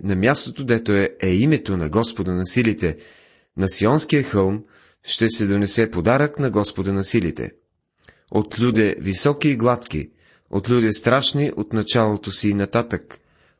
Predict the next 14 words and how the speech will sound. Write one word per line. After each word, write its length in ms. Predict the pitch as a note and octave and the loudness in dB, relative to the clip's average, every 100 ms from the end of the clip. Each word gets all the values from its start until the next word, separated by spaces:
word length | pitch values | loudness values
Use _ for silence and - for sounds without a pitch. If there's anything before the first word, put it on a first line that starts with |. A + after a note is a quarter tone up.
| - | -4
от 100 | G2+ | 2
народ, 280 | G#2+ C#3 | 4 4
който 300 | - A#2+ A#2 | 2 0 2
отмерва 440 | G2 - G#2 G2 F#2+ | 0 2 2 2 0
и 60 | |
потъпква, 600 | E2+ E2+ A#2 - - C#2+ - _ _ _ _ - | -2 -2 -2 -2 -4 -6 -6 _ _ _ _ -4
чиято 360 | G#2+ G2+ - | 0 0 0
земя 480 | F2+ F#2 G2 B2 - - | -2 2 2 0 -2 -6
обират 600 | E2+ G2 G#2 G2+ - F#2 | -2 2 2 0 -2 0
реките. 580 | F#2 - F#2+ - - - _ _ - | 0 2 0 -2 -8 -10 _ _ -6
Глава 260 | F2+ D#2+ | -2 0
осемнайсета, 600 | D2+ - D#2 F2 G#2+ - | 0 -2 0 0 0 -2
стих 240 | - - E2 | -6 -4 -2
седми. 420 | - E2 - - | 0 -2 -4 -16